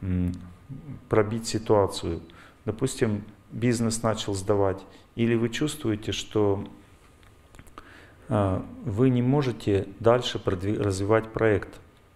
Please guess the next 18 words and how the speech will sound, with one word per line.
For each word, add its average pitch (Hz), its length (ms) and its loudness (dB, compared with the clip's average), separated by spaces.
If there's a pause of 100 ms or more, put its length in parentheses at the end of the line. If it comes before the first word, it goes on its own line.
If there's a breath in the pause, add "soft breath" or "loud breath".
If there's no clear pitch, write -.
(340)
у 104 40 0
вас 104 220 4
не 107 80 -2
хватает 110 500 2
на 101 60 -2
него 95 220 -2
силы. 95 360 -4 (720 loud breath)
Есть 156 180 2
два 160 120 6
варианта: 139 400 4
просто 123 300 -2
перестать 131 520 2
его 110 100 0
развивать, 101 480 2
бросить 123 420 -2
и 98 220 -2
развивать 101 440 0
следующий. 90 480 -2